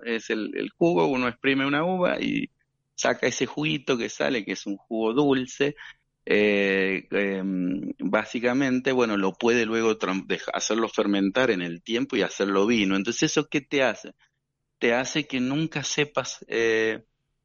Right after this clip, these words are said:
em, cuánto oferta de vino puede haber, ¿no? Entonces te, te, te cambia una de las variables del mercado. El mercado, ¿viste? Es oferta, demanda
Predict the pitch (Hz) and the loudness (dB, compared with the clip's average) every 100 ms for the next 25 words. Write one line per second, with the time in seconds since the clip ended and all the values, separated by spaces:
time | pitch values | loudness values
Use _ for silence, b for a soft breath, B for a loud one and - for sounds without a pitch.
0 | _ - 104 104 104 104 104 87 - - | _ -6 0 0 0 -2 -2 -4 -8 -12
1 | _ - 127 143 147 139 131 123 - - | _ -2 2 2 2 2 2 0 -2 -8
2 | - 101 - 131 - 117 113 143 131 104 | -4 0 0 0 0 2 2 2 0 2
3 | 131 117 104 139 107 98 104 120 131 127 | 2 4 4 2 2 0 -2 -2 -2 -2
4 | 131 135 - 107 - 113 107 - 113 143 | 0 0 0 0 0 0 0 -2 -2 0
5 | 160 156 165 160 143 117 110 120 127 127 | 2 2 2 2 0 2 2 4 4 4
6 | 120 107 107 104 92 85 80 95 107 107 | 2 0 -2 -2 0 0 -2 -4 -4 -6
7 | - 135 123 127 - 113 104 - 151 156 | -2 2 2 2 -4 -8 -6 0 0 0
8 | 120 110 110 101 92 82 | -2 0 2 0 0 -4